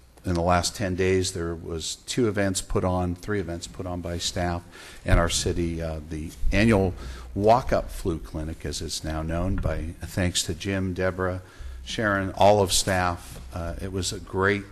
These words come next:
opportunity. Uh, the community loves it. I had so many people come up to me, thank our city and staff for putting this on.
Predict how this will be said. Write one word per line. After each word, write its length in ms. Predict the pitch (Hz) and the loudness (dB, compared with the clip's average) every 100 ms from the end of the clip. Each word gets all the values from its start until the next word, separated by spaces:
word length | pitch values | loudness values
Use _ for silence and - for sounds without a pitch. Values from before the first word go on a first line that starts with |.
| - | -6
opportunity. 800 | 90 - 92 - 92 87 87 85 - - - - | -6 -4 -6 -2 0 0 0 -4 -12 -20 -20 -10
Uh, 200 | 80 85 - | -8 -8 -10
the 220 | - - | -16 -16
community 480 | - 107 110 101 92 | -4 2 4 4 2
loves 320 | 92 95 98 | 4 2 2
it. 200 | 101 95 | -2 -2
I 60 | 87 | -6
had 140 | 80 | -6
so 160 | - 101 | -6 -6
many 200 | 101 95 | -4 -6
people 340 | 92 98 - | -6 -8 -10
come 220 | 90 98 92 | -8 -4 -4
up 160 | 87 | -4
to 80 | - | -4
me, 180 | 90 87 | -4 -4
thank 400 | - 90 87 - | -2 0 0 0
our 160 | 82 | 0
city 460 | 80 - 98 95 95 - - | 2 2 2 0 -4 -8 -8
and 180 | 87 80 | -4 -2
staff 360 | - 85 90 | 0 0 0
for 160 | - - | 0 4
putting 300 | - 90 87 | 6 6 4
this 200 | 80 - | 0 0
on. 320 | 90 92 92 | 0 2 -2